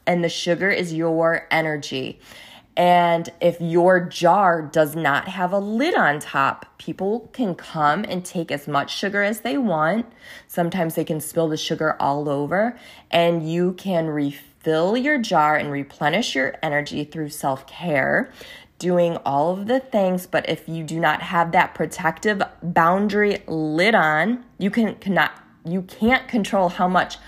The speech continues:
of your life force is being drained. And the sugar jar metaphor is so, such a powerful teaching tool, and it is, it helps you see that boundaries needs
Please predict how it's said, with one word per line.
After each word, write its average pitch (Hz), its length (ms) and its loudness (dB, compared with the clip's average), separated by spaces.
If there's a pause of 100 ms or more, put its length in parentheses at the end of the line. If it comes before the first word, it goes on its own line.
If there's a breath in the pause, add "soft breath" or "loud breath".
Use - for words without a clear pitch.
(340 loud breath)
of 165 180 0
your 160 340 0
life 139 500 -4
force 147 320 -4
is 156 200 -6
being 156 400 -6
drained. - 720 -8 (500 loud breath)
And 160 600 2
the 165 100 -4
sugar 185 320 -2
jar 170 240 2
metaphor 147 540 0
is 147 120 -8
so, 170 600 2 (160)
such 220 340 2
a 254 60 -2
powerful 180 580 0
teaching 156 500 -8
tool, 147 300 -8 (320 loud breath)
and 180 160 2
it 180 100 2
is, 185 240 2
it - 300 -4
helps - 680 0
you 170 180 -4
see - 640 -8 (320 soft breath)
that - 500 0
boundaries 160 1040 0 (1200)
needs 165 680 -2